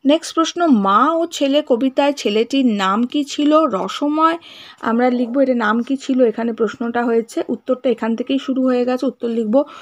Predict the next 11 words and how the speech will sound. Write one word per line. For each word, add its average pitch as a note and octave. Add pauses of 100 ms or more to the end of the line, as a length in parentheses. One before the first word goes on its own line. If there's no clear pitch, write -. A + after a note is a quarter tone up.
(220)
রসময় D4
লাহার A3
লেখা A3+
মা G#3+
ও C4
ছেলে A3+
কবিতায় A3
ছেলেটির A3
নাম G3+
ছিল B3+
রমেশ। G#3